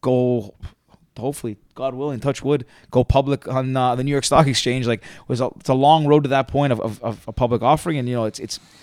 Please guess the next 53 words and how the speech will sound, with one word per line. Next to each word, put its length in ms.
maybe 320
it's 160
kind 200
of, 80
people 220
say 120
it's 80
premature 420
to 60
say 120
that 140
now 240
as 80
we 60
just 320
launched 180
a 40
startup. 320
But, 120
like, 160
honestly, 300
that's 180
our 80
vision. 280
Like, 100
we 60
wanna, 260
we 80
wanna 200
build 480
a, 80
a 40
company 360
that 180
scales 420
and 80
is 80
lasting 480
and, 160
and 220
outlasts 460
us, 360
um, 300
hopefully. 420
So 360
the 120
work's 240
not 100
gonna 120
stop, 320
but 100
I, 60
to 260